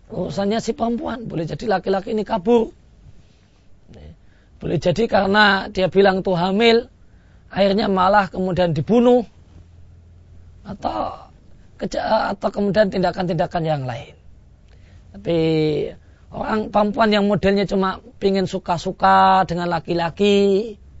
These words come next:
hura-hura, foya-foya, party-party, di masa jahiliyah lebih terhormat.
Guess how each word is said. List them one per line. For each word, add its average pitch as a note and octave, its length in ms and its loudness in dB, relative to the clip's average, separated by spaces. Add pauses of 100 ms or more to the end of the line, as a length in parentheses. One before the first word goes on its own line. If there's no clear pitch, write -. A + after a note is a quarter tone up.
(580)
hura-hura, F3 640 2
foya-foya, F#3 800 2
party-party, F#3 920 0 (640)
di F#3 100 -6
masa F#3+ 320 -4
jahiliyah F#3 480 4
lebih F#3 240 -6
terhormat. G#3 560 -4